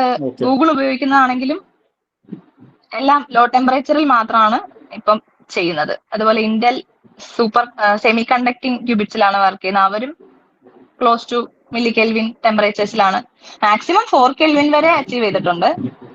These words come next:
Speaker 2: അല്ല, വൺ കെൽവിൻ വരെ അച്ചീവ് ചെയ്തിട്ടുണ്ട് എന്റെ അറിവില്.
Speaker 1: ഓക്കെ, ഓക്കെ. അപ്പോ, അപ്പോ ഇതിന്റെ, ഇനി ഭാവിയിൽ ഇതിന്റെ പ്രാക്ടിക്കൽ ആപ്ലിക്കേഷൻ വരുവാണെങ്കിലും ഒരിക്കലും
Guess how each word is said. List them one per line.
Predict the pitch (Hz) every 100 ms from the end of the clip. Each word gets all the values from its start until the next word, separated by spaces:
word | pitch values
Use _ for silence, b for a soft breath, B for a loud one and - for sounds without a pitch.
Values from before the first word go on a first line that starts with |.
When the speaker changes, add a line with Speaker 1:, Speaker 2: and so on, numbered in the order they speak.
| -
Speaker 2:
അല്ല, | 208
വൺ | 208 208 226
കെൽവിൻ | 339 330 330
വരെ | 311
അച്ചീവ് | 254 - 202
ചെയ്തിട്ടുണ്ട് | 190 180 175 202 277 - - - -
എന്റെ | 208
അറിവില്. | 196 185 196 202 359 _ _ - - - - - _ _ _ -
Speaker 1:
ഓക്കെ, | 147 123 131
ഓക്കെ. | 120 - 131 127 - - 160
അപ്പോ, | 151 190 170 -
അപ്പോ | 151 175
ഇതിന്റെ, | 165 190 196 -
ഇനി | - 151 160
ഭാവിയിൽ | 139 139 147 180
ഇതിന്റെ | 180 185
പ്രാക്ടിക്കൽ | 190 160 - 175 180
ആപ്ലിക്കേഷൻ | 175 196 180 175 185
വരുവാണെങ്കിലും | 160 165 165 165 170 170
ഒരിക്കലും | 135 135 175 185